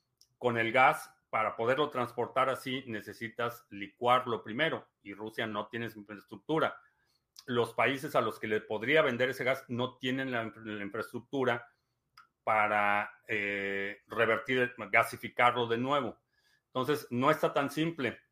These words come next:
Y si vas a invertir en una cantidad obscena de dinero en infraestructura, pues inviértelo en mineros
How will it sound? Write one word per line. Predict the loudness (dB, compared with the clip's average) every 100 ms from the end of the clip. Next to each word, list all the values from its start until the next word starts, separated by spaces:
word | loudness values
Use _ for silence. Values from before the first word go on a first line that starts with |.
| _ _ -8
Y | -6
si | 2
vas | 6 6
a |
invertir | 6 2 2 0
en | 0
una | 0 -2 -2 -4
cantidad | -6 -4 -2 0
obscena | -2 -2 -2 0
de | -2
dinero | -4 -2 -2
en | -4
infraestructura, | -6 -8 -10 -8 -2 2 0 -2 _ _ _
pues | -20 -12
inviértelo | -2 2 2 2 0
en | 0 0
mineros | 4 6 6 4 0